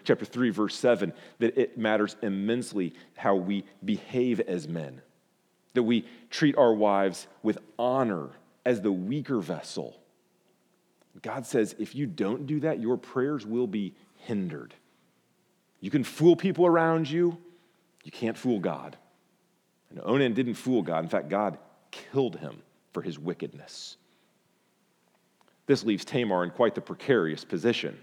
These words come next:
Both of her husbands have now died. The youngest son, Shelah, it seems there may have been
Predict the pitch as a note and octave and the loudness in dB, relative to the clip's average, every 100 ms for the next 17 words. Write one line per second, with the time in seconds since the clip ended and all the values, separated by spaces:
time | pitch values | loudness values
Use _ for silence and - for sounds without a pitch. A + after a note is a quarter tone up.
0 | - _ _ _ _ _ _ _ B2+ C#3 | -20 _ _ _ _ _ _ _ 4 4
1 | C#3 E2+ F#2+ - F#2 D#2 E2+ E2 E2+ E2+ | 2 0 -2 2 0 0 -4 -4 -4 -2
2 | D2 C#2 C#2 B1 D#2 C3+ - _ _ _ | -4 -2 -4 -4 -4 -6 -10 _ _ _
3 | - G2 F2 G2 C3 D#3+ A#2+ - - E2+ | -2 0 2 4 4 4 0 0 0 0
4 | A2+ - B2 A2+ E2+ A2 - A#2+ G#2+ F#2+ | 0 2 4 6 6 4 2 -6 -2 0
5 | F#2+ G2+ F#2+ D#2 | 0 0 -2 -8